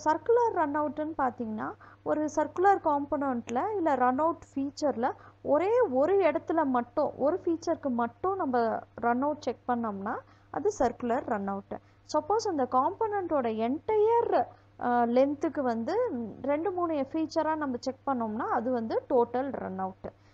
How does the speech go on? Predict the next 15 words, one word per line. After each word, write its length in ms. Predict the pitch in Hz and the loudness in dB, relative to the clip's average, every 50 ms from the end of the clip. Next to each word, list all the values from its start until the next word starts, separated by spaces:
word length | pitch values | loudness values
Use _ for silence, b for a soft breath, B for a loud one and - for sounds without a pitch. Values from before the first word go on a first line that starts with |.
| b b | b b
So 180 | b - 349 | b -6 -4
இது 220 | 320 311 302 330 285 | -4 -2 -2 0 2
எல்லாமே, 600 | 277 262 285 320 381 392 392 370 359 359 349 - | 2 2 2 4 4 4 4 2 0 -2 -4 -2
அதாவது 400 | - - 226 247 262 269 359 349 - | -2 -2 0 0 0 -2 -2 -4 -2
profile 460 | 254 233 233 - 320 339 339 330 302 | -4 -4 -2 -2 -2 0 0 0 0
இருந்து 600 | 277 254 240 220 220 226 294 349 339 277 247 247 | 0 -2 -2 -2 -4 -4 -4 -2 0 2 2 2
orientation, 760 | 247 262 269 269 262 247 269 254 254 - - 285 269 254 226 | 2 2 0 -2 -2 -2 -2 -2 -2 -2 -4 -6 -4 -4 -6
location, 400 | 214 - 240 240 240 - 302 302 | -6 -4 -4 -4 -4 -4 -6 -6
இது 180 | 285 254 220 226 | -6 -4 -4 -4
எல்லாமே 480 | 214 214 240 269 285 302 302 339 349 | -2 -2 -2 -2 -2 -4 -4 -6 -6
related 640 | 339 262 254 254 277 339 381 415 403 - 403 370 - - - | -4 -4 -2 -2 -2 -2 -2 -2 -2 -2 -4 -4 -4 -6 -8
ஃபீச்சர்ஸ்ன்னு 520 | 262 240 220 - - 220 214 - 240 262 277 | -8 -8 -6 -6 -6 -6 -6 -6 -8 -8 -6
சொல்லுவோம். 440 | - 277 233 208 202 202 202 - - b b b b b b b | -4 -4 -4 -4 -4 -8 -10 -12 -14 b b b b b b b
ஏன் 200 | 320 370 427 427 | -2 0 0 2
ரிலேட்டட்னா 720 | 370 302 285 302 302 294 302 294 269 220 208 214 262 359 | 2 2 2 2 2 2 2 0 0 0 0 -2 -2 -2